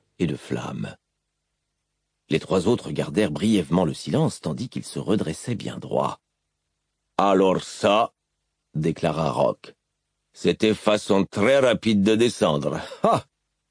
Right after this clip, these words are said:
Mais ça n'a pas inclus tomber sur la figure, ce qui serait marrant. Alors vous aurez seulement petit applaudissement. » Il se mit à applaudir.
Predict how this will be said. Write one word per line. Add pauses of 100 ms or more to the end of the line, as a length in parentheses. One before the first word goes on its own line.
(120)
Mais
ça
n'a
pas
inclus
tomber
sur
la
figure, (320)
ce
qui
serait
marrant. (1000)
Alors
vous
aurez
seulement
petit
applaudissement. » (760)
Il
se
mit
à
applaudir.